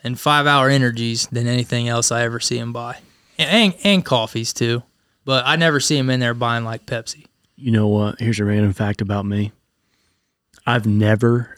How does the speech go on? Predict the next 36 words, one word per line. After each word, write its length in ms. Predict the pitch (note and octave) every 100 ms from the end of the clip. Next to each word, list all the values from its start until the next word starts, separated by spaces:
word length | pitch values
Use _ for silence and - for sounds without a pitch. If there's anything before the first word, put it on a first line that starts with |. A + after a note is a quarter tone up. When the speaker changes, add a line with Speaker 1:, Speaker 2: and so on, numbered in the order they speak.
| C#3
Speaker 2:
drank 640 | A2 G2 A2+ G#2 G2 - - _ _ _ A2+
a 80 | F#2+
full 380 | - A#2+ A2+
can 500 | G#2+ A#2+ G#2+ G2 F2 - _ _
of 140 | A2
an 80 | G#2
energy 340 | A2 G2 F#2
drink 320 | F#2+ A2+ G2 G2+
in 60 |
my 140 | F#2 F2
life. 420 | F2 F2 F2 - _ _ _ _ _ _
Ever. 420 | G#2 F#2 C3 E3 - _ _ _ _ _ _ _ _ _ _ _ _ _
Ever. 420 | B2 A2 G2 F2 - _
Speaker 1:
Just 140 | - B2+
don't 140 | B2+
like 160 | B2+ B2+
the 60 |
taste? 440 | - C#3+ F3+ - - -
Speaker 2:
Monster, 580 | A2 B2+ B2+ - B2+ B2
Red 280 | A#2 A2 A2
Bull, 200 | A#2 A#2+
any 260 | A#2 G#2+
of 120 | G2+ G2
it. 40 |
I've 160 | F2+ -
never 240 | A2 A2
had 160 | A2 G#2
a 80 |
full 240 | F2+ A2+ G#2
can. 340 | - G2 F2+ - _ _ _ -
I've 200 | G2 -
tasted 400 | G#2 G#2 - C3
'em. 160 | D3+ - _ _ _ A2+
Don't 220 | A#2+ A#2+
like 220 | A#2+ A2
'em. 100 | F#2+